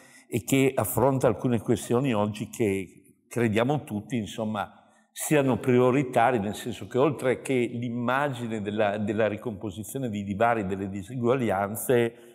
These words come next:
un tema invece di proposta al positivo,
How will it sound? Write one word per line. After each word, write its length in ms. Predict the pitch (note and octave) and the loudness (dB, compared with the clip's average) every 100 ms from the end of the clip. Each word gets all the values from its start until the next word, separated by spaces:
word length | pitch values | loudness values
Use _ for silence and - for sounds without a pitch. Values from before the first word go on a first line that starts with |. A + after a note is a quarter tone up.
| _ _ _ - | _ _ _ -6
un 140 | A#2+ | -2
tema 220 | D3 C#3 | 0 2
invece 360 | A#2 A2 A2+ C#3 | 2 2 0 -2
di 80 | G#2+ | -4
proposta 1500 | - G#2 - A#2 A2 - A#2+ G#2 F#2+ - - _ _ _ _ | -2 -2 2 0 0 -2 2 2 2 -6 -20 _ _ _ _
al 180 | A#2 A2 | -4 -2
positivo, 1300 | A#2 G#2+ A2 G2+ D3+ D#3 A#2+ G2+ F2+ F#2 - - _ | 0 0 -2 -10 -6 -2 2 2 2 -4 -14 -20 _